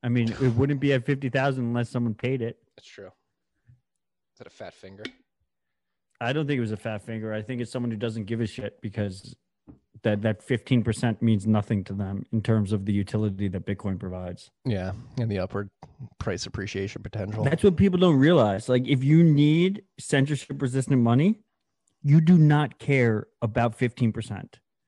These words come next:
Speaker 1: But all of a sudden, when we hit these levels, right, fifteen percent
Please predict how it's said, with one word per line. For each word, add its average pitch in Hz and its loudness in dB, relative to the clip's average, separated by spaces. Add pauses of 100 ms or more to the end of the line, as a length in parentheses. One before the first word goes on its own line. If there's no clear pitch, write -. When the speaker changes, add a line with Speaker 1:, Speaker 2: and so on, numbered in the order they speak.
(420)
Speaker 1:
But 131 2 (100)
all 156 4
of 170 0
a 160 4
sudden, 131 0 (960)
when 127 2
we 127 2
hit 160 -2
these 127 -4
levels, 120 -2 (600)
right, 120 -2 (1000)
fifteen 175 -2
percent 151 -4